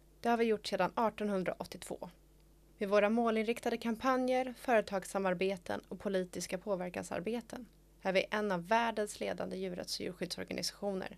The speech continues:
med fler än femtiotusen medlemmar i Sverige. Vi fyller alltså hundrafyrtio år i år. Och vi är helt finansierade av Djurens Rätts medlemmar. Så stort tack till dig som är medlem och gör vårt arbete för djuren möjligt.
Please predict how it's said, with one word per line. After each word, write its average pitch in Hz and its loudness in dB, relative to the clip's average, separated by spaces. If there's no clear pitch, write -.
med 190 -6
fler 175 -2
än 170 -2
femtiotusen 180 -4
medlemmar - -6
i - -8
Sverige. - -6
Vi 269 -2
fyller 247 6
alltså 196 4
hundrafyrtio 185 -2
år 202 4
i 180 0
år. - -4
Och 226 4
vi 233 6
är 240 0
helt 269 0
finansierade 196 0
av 185 -2
Djurens 175 -2
Rätts - -4
medlemmar. 196 0
Så - -2
stort 285 4
tack 214 2
till 185 0
dig 175 6
som 196 -4
är 190 0
medlem 185 0
och - -12
gör 185 0
vårt 180 -4
arbete 180 -2
för 180 -8
djuren - -6
möjligt. - -8